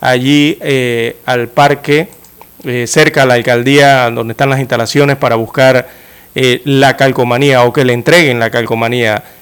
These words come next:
eh, don Juan de Dios. Además, el tema de la información, parece que, eh, la, las quejas que yo he escuchado siempre provienen de cuando un contribuyente va a buscar la calcomanía, don Juan de Dios, sabe cuál es el proceso que tiene que hacer,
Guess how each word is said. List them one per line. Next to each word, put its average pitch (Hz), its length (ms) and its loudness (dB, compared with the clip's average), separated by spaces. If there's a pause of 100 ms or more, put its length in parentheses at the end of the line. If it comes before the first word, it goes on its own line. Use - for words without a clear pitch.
(140)
eh, 127 140 0
don 120 160 -2
Juan 117 160 -4
de 104 100 -2
Dios. 104 320 -8
Además, 151 480 4
el 165 140 2
tema 180 300 2
de 156 160 2
la 135 180 4
información, 131 840 0
parece 135 340 -4
que, 147 280 0 (540)
eh, 135 120 0
la, 135 200 0
las 135 160 0
quejas 220 340 2
que 151 140 0
yo 147 100 2
he - 20 2
escuchado 135 680 0 (540)
siempre 220 540 0
provienen 165 640 2
de 139 160 2
cuando 131 380 2
un 180 180 4
contribuyente 151 760 2
va 123 100 2
a 131 40 0
buscar 135 360 2
la 127 120 0
calcomanía, 151 600 2
don 127 180 0
Juan 147 160 0
de 127 100 -2
Dios, 101 300 -6 (680)
sabe 190 520 2
cuál 208 280 2
es 190 60 2
el 165 100 0
proceso 160 480 0
que 123 100 -2
tiene 139 220 0
que 131 100 0
hacer, 117 380 -2